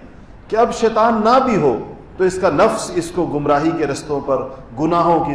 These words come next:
طرف اور لہویات کی طرف لے کر جاتا ہے۔ اب جو کچھ یہ کرتا ہے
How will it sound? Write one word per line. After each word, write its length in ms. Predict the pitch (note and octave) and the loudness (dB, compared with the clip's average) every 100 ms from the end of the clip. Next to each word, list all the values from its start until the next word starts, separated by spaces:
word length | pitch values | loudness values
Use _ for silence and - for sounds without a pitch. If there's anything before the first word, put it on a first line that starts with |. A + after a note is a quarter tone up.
| C#3+ | -2
طرف 180 | C3+ B2+ - - - | -2 -2 -8 -16 -4
اور 220 | C#3 D3 C#3 | 2 2 2
لہویات 600 | D3 C#3+ D3 D3+ C#3+ F3+ | -2 -2 2 4 2 0
کی 80 | E3+ | -4
طرف 220 | D#3+ B2+ | -4 -2
لے 120 | C#3 | -2
کر 160 | C#3 C#3+ | -2 -2
جاتا 380 | B2+ C3 - F3 | 0 -2 0 -2
ہے۔ 60 | F3+ - - | -4 -12 -2
اب 260 | B3 B3+ G3 | 0 2 4
جو 120 | G3+ | 2
کچھ 300 | G3 - F3+ | 2 -2 -2
یہ 140 | E3 | -2
کرتا 380 | D3+ C3+ D#3+ D3 | -2 -4 -2 0
ہے 100 | C3+ | -2